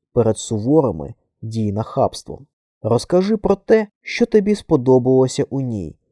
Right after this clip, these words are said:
По суті, Овідій каже, що жінка любить вухами. Обов'язково роби їй компліменти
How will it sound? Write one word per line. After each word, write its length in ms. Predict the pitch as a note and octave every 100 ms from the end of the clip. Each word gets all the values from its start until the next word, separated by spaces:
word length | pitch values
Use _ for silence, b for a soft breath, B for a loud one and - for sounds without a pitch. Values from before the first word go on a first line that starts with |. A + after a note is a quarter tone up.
| _ _ _ _ -
По 120 | C3+
суті, 480 | - A3 G#3+ G2 - _ _ -
Овідій 480 | B2+ E3+ F3 F#3+
каже, 580 | F#3 E3 C3 F#2 E2+ A#1+ _
що 300 | _ - B2+
жінка 600 | A2 G#2 C#3+ G3 F#3 F#2
любить 420 | F#2+ G2 G2+ - A2+
вухами. 560 | A#2 A2+ - E2 D#2 - _ _ _ -
Обов'язково 1300 | D#3 D#3+ E3+ E3+ E3+ - - - D3 D#3 C#3+ C#3+
роби 420 | C3 C#3 A2+ A#2+ B2+
їй 320 | A2+ A#2 A2+
компліменти 1080 | - A#2 A2+ B2+ C3 A#2 G2+ E2+ - D2